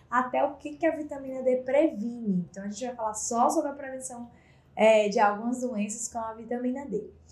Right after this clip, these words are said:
Outra ação bem importante da vitamina D é o aumento da produção de insulina. Então, ela estimula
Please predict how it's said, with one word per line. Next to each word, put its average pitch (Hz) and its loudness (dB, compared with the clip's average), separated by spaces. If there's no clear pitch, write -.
Outra 311 8
ação 262 -4
bem 254 2
importante 262 0
da 226 -4
vitamina 214 -6
D 196 -8
é 226 8
o 226 6
aumento 240 2
da 311 2
produção 285 -2
de 240 -14
insulina. 254 -2
Então, 196 0
ela 214 0
estimula 254 0